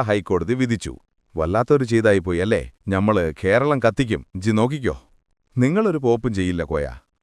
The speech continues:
മുനമ്പം ഭൂമി വഖഫ് അല്ലാന്ന് ആർക്കും ഒറ്റ നോട്ടത്തിൽ മനസ്സിലാകും.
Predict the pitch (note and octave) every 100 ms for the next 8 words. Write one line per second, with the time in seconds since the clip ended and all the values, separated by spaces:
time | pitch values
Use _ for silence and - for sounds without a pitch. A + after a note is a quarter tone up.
0 | - F2+ A2 C#3 C#3+ C#3+ A2 A#2+ C3 G#2
1 | G2+ C3+ - G#2+ G#2+ G#2 F#2+ G2 G#2 F#2
2 | - D3 A2+ F2+ F2 C3 F#2+ F#2 D#2+ C2+